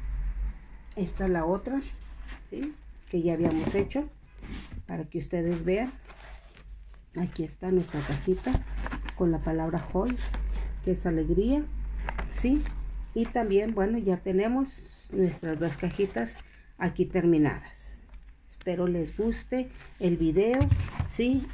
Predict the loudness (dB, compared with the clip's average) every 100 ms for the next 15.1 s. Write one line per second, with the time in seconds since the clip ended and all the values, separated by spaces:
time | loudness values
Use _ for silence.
0 | -6 0 2 2 2 2 4 4 4 4
1 | 2 2 2 4 2 -2 -6 -6 -4 -4
2 | -2 0 4 6 6 6 4 4 4 0
3 | 0 0 2 2 2 -2 -4 0 2 2
4 | 2 2 2 2 0 -6 -20 -12 6 6
5 | 8 4 6 6 4 0 -4 -2 0 2
6 | 2 0 -6 -2 2 2 0 0 2 4
7 | 4 4 2 0 -6 -12 -14 -14 -16 -10
8 | 2 6 8 8 6 4 0 0 2 4
9 | 2 2 4 4 4 2 2 2 2 2
10 | 4 4 2 0 0 2 2 0 -4 -12
11 | -14 -12 -10 -4 0 0 -4 -8 -6 0
12 | 2 2 2 0 0 -2 -4 -2 -4 -4
13 | -10 -10 -8 -6 -6 -6 -4 -4 -4 -4
14 | -4 -2 -2 2 6 8 6 4 4 2